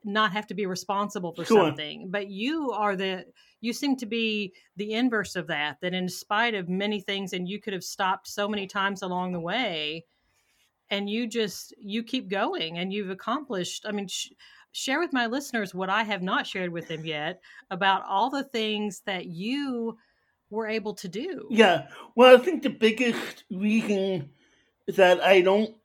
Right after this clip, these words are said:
Speaker 2: you know, make myself out to be a victim and that I, I have been able to accomplish so much is because of my parents. And because my parents, again,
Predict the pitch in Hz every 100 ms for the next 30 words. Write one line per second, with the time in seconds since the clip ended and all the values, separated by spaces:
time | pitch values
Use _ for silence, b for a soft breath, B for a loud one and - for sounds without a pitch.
0 | _ - 202 175 175 151 175 - 202 185
1 | - 180 - 185 180 180 - 185 180 185
2 | 180 175 190 180 - 180 170 165 165 165
3 | - 180 170 170 - - 175 147 170 214
4 | - 190 190 160 156 - 185 170 170 151
5 | b b b - 165 - 196 175 - 185
6 | 175 226 - - _ _ _ _ - 220
7 | 185 175 175 175 - - 196 233 226 -
8 | - - - 196 185 180 180 180 175 185
9 | 165 - _ _ _ - 220 262 175 -
10 | B B B B B B B B B _
11 | 196 185 175 175 170 170 - 202 190 185
12 | 180 - 202 269 208 170 - - 196 180
13 | 220 190 185 175